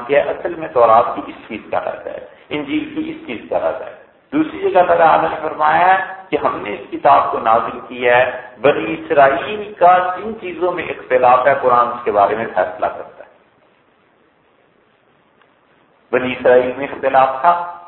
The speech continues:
اس کی ایک دو مثالیں آپ سے عرض کرتے ہیں۔ دیکھو، قرآن نے کہیں انبیاء علیہ الصلوۃ والسلام کے نسب کی بات نہیں کی۔ حضرت ابراہیم علیہ الصلوۃ والسلام کی بات آئی ہے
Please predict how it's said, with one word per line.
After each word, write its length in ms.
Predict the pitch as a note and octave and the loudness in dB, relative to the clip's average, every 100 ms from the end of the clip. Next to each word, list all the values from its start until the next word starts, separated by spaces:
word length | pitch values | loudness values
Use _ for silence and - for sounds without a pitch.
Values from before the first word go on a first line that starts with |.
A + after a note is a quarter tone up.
| - | -18
اس 100 | C3+ - | -14 -6
کی 80 | D#3 | -6
ایک 140 | D#3+ | 0
دو 100 | D3 | 0
مثالیں 460 | D3+ - C3+ C#3 C3+ | 0 0 0 0 -2
آپ 140 | B2+ B2+ | -4 -4
سے 60 | C#3 | -6
عرض 240 | C3 - | -6 -8
کرتے 280 | C#3+ - G2+ | -10 -10 -10
ہیں۔ 80 | G#2+ - - _ _ _ _ E3+ | -10 -14 -20 _ _ _ _ -2
دیکھو، 200 | F#3 G3+ | 2 2
قرآن 500 | G3+ F3+ F3+ F3+ F#3+ | 4 6 4 2 -2
نے 100 | G#3 | -4
کہیں 960 | G#3+ D#3+ D#3+ F#3 A#3 A#3 F#3+ - - - - - - _ - D#2 F#2+ D3 D3 | -2 -2 -4 -8 -6 -6 -8 -12 -20 -20 -20 -20 -20 _ -14 -6 -2 -2 -2
انبیاء 440 | - D#3 F3+ F3+ D#3+ | -6 -4 0 4 6
علیہ 120 | E3 | 4
الصلوۃ 400 | E3+ E3+ D#3 D#3 | 0 0 2 2
والسلام 520 | D#3 D#3 D#3+ D#3 D#3+ | 0 -2 0 0 0
کے 100 | F3+ | -2
نسب 420 | D3+ E3+ G3 G3 | -2 -2 -4 -6
کی 80 | - | -6
بات 340 | D3+ D3 C#3+ - | 4 4 4 -2
نہیں 120 | D#3+ - | -10 -16
کی۔ 60 | - - | -8 -4
حضرت 140 | D#3+ | -4
ابراہیم 500 | F3 E3+ E3+ F#3+ G#3+ | -2 2 2 2 -4
علیہ 140 | G#3 G3+ | -2 -2
الصلوۃ 280 | G3+ F#3+ | 0 0
والسلام 500 | F3 F3 F#3 E3+ E3+ | 0 -4 -4 -2 -2
کی 80 | E3+ | -2
بات 300 | - D#3 - | 2 4 4
آئی 240 | D#3+ D#3+ E3+ | 0 0 -2
ہے 280 | E3+ - | -2 -4